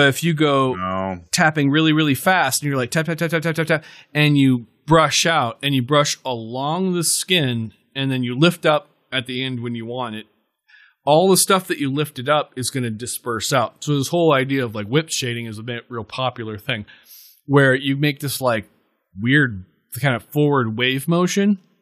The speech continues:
Speaker 2: And it
Speaker 1: All the
Speaker 2: throws
Speaker 1: stuff
Speaker 2: it
Speaker 1: on the
Speaker 2: almost.
Speaker 1: end. Yeah, exactly. All the stuff on the end here drops out long term. It's gone.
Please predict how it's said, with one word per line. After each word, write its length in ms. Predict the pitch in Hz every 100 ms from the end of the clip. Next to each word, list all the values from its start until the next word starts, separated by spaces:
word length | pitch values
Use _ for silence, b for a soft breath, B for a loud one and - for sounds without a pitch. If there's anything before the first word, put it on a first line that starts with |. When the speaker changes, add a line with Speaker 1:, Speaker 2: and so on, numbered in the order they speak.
| _ _ _ _ -
Speaker 2:
And 80 | 95
it 40 |
Speaker 1:
All 160 | 151 202
the 100 | 190
Speaker 2:
throws 100 | 202
Speaker 1:
stuff 180 | 196 175
Speaker 2:
it 60 | 175
Speaker 1:
on 140 | 147
the 80 | 131
Speaker 2:
almost. 160 | 120 135
Speaker 1:
end. 280 | 170 208 - _ _ _ _ _ _ _
Yeah, 320 | 165 190 170
exactly. 760 | 123 123 147 147 151 - 120 113 _
All 260 | 147 175 226
the 80 |
stuff 300 | 202 202 185
on 100 | 185
the 180 | 147 131
end 180 | 143 123
here 520 | 101 117 143 202 233 - _ 139
drops 400 | 156 135 - -
out 240 | 90 80 _ -
long 280 | 127 101 90
term. 220 | 90 -
It's 160 | 131 -
gone. 360 | 123 80 55